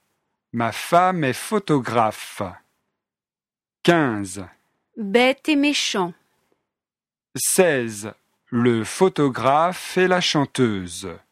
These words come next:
Speaker 1: Dix-sept.
Speaker 2: Un comptable ou une comptable ?
Speaker 1: Dix-huit.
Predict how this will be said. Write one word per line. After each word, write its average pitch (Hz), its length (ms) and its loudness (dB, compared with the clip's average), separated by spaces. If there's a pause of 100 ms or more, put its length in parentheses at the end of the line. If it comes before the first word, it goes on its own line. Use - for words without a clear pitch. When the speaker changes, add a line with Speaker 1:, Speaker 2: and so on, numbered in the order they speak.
(960)
Speaker 1:
Dix-sept. 135 720 0 (800)
Speaker 2:
Un 220 180 6
comptable 311 800 4
ou 294 180 6
une 269 160 4
comptable ? 240 840 2 (760)
Speaker 1:
Dix-huit. 156 760 2